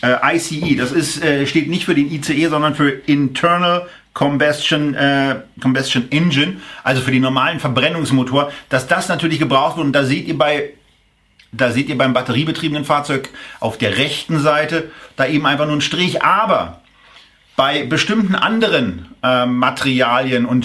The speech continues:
Schmierstoffmaterialien, da wird beim Elektro- und auch beim Hybridfahrzeug eben mehr benötigt. Das mag dann ein paar Jahre mal ein gewisser Umstellungsprozess sein.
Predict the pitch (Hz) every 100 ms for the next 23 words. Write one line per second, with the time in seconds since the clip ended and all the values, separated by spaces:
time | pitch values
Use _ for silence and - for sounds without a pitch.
0 | - - - 165 165 151 127 120 123 113
1 | 113 - - 117 110 139 190 190 196 -
2 | 143 143 123 131 170 - 190 190 226 202
3 | 170 185 147 240 - 147 113 - 107 98
4 | 147 131 131 139 170 214 180 113 - _
5 | 95 123 123 120 139 147 170 - - -
6 | 165 151 160 185 226 226 175 156 156 147
7 | - 135 127 135 156 226 208 139 - -
8 | 143 147 147 151 143 165 - - 233 285
9 | - 151 143 127 - - 123 - 135 104
10 | 101 107 90